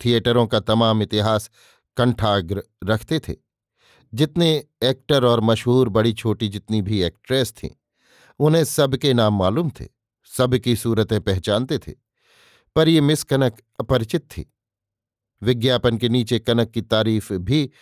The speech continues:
खूब की गई। लोग टिकट खरीदने के लिए उतावले हो गए। टिकट घर के सामने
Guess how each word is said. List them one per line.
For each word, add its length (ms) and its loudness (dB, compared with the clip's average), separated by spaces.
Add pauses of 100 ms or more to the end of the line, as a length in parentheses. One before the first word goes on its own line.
(240)
खूब 300 0
की 180 -4
गई। 180 -8 (600)
लोग 260 2
टिकट 260 -2
खरीदने 440 0
के 120 -4
लिए 240 2 (360)
उतावले 460 0
हो 160 -4
गए। 200 -14 (760)
टिकट 240 -2
घर 200 0
के 140 0
सामने 500 0